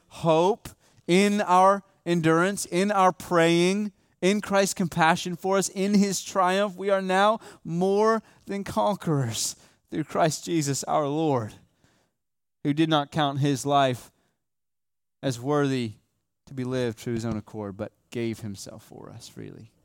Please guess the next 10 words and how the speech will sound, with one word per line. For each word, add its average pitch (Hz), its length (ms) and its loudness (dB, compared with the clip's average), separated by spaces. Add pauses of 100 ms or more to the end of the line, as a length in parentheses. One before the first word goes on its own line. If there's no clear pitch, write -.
(1300)
And 104 140 -6
now 104 220 -4
he 104 120 -8
will 98 100 -10
give 92 180 -12
us 92 120 -12
all 95 120 -12
things. 92 400 -18
And 104 120 -12
so 104 260 -12